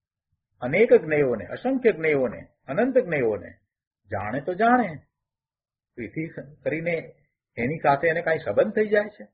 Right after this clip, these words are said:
કાંઈ સંબંધ નથી, એને સ્પર્શતો પણ નથી. આ ભગવાન આત્મા પર જ્ઞેયોને જાણે છે તો એને સ્પર્શતો પણ નથી.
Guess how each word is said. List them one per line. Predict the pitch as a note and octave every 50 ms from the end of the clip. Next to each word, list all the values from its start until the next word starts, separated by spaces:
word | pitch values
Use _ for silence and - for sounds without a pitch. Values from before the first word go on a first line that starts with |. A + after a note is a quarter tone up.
| _ _ _ _ _ _ _ _ _ _ _ _ _ _ _
કાંઈ | - - A3
સંબંધ | A#2 - A#3+ G3+ G#3 F#3+
નથી, | F3 D3 - - F#2+
એને | G2+ A#2 D#3+ E3+
સ્પર્શતો | - _ - C#3+ C#3+ - _ B3+ B3+
પણ | C4+ C4+ B3 G3 D3+
નથી. | B2 - - - _ _ _ _ _ _ _ _ _ _ _ _ _ _
આ | A2+ B2 D3+ F#3
ભગવાન | F3 D3 C3 C3 C3 C#3+ D3
આત્મા | C3+ A#2+ - - - A#2+ C3+ D3 E3+ G3 A#3+ A#3+ _ _ _ _ _ _ _ _ _ _ _ _ _
પર | - A#2+ C3+
જ્ઞેયોને | D3+ C#3+ C#3 C3+ C3+ C#3+ D3+ E3 E3+ F3 E3+
જાણે | A#2+ A2+ G2+ G#2 A2+ C3 D3+
છે | D3 - G3
તો | - G#3+
એને | G3+ G3 G#3+
સ્પર્શતો | A3+ - - _ B2 A#2+ - - - B3
પણ | A#3+ B3 A#3+ G3+
નથી. | E3+ C3+ A#2 - _